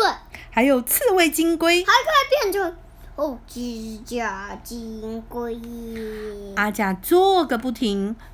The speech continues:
Speaker 2: 渐渐的，其他粪金龟也露出笑容，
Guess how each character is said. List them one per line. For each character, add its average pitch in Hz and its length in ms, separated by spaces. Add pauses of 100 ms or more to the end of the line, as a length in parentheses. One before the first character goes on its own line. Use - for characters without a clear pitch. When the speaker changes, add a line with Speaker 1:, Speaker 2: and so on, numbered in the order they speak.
(180)
Speaker 2:
渐 247 260
渐 247 320
的， 196 260 (200)
其 - 180
他 254 200
粪 269 320
金 269 260
龟 269 300
也 214 180
露 339 340
出 294 200
笑 302 260
容， 208 460